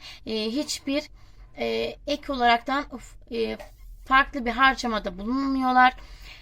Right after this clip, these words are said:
Bu, e, yapılan pakette bez, mama ve ıslak mendilden oluşuyor arkadaşlar. Sizin yaptığınız,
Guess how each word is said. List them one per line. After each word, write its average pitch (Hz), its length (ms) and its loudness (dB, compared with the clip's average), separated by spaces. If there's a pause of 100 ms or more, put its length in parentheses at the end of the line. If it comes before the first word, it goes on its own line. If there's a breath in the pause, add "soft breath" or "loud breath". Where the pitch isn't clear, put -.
(400 loud breath)
Bu, 311 180 4
e, 285 160 -4
yapılan 294 680 4 (280 soft breath)
pakette 302 580 2 (640 loud breath)
bez, 339 480 2
mama 294 360 4
ve 262 160 -2
ıslak 320 480 2
mendilden 220 540 -4
oluşuyor 254 420 -2
arkadaşlar. 254 760 4 (240 loud breath)
Sizin 302 320 -4
yaptığınız, 277 800 -2